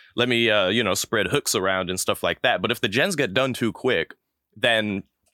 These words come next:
I have to start thinking, "Okay, who have I hooked already? I have to start hooking them more and try and get someone out of the game by two gens remaining." Like, it definitely matters how the match is going, uh,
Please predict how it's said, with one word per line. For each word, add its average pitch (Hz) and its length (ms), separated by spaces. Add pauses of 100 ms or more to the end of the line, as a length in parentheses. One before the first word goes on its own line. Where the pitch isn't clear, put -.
(440)
I 107 80
have 107 160
to 101 80
start - 280
thinking, 98 320
"Okay, 110 300
who 135 140
have 139 100
I 107 100
hooked 117 220
already? 92 480 (680)
I 110 100
have 110 120
to 95 80
start 98 240
hooking 95 300
them 113 160
more 78 420 (220)
and 90 120
try 101 200
and 92 80
get 90 100
someone 95 240
out 95 160
of 76 80
the 82 60
game 85 200
by 80 140
two 90 220
gens 80 240
remaining." 80 380
Like, 80 200
it 107 160
definitely 120 440
matters 101 540
how 101 220
the 87 420
match 95 300
is 82 140
going, 87 480 (560)
uh, 87 420